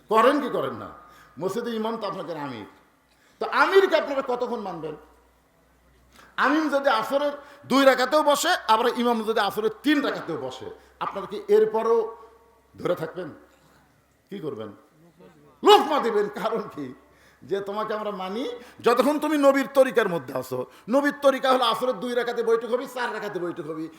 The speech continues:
তুমি তিন রাকাতে বসলা কেন? আল্লাহু আকবার। এখন আপনারা আল্লাহু আকবার শুনে ইমাম যদি মনে করে,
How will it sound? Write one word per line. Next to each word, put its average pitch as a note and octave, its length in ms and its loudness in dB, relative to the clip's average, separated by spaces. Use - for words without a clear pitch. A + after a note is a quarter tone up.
তুমি C4 140 -8
তিন C#4 220 -4
রাকাতে A3+ 260 -2
বসলা G3+ 280 -2
কেন? F#3 180 -8
আল্লাহু - 320 12
আকবার। C4 280 2
এখন F#3 220 -2
আপনারা A#3 300 0
আল্লাহু G3 280 2
আকবার G#3 220 -4
শুনে G3+ 400 -6
ইমাম F#3+ 200 -8
যদি F#3 180 -2
মনে F3 220 -6
করে, E3+ 300 -6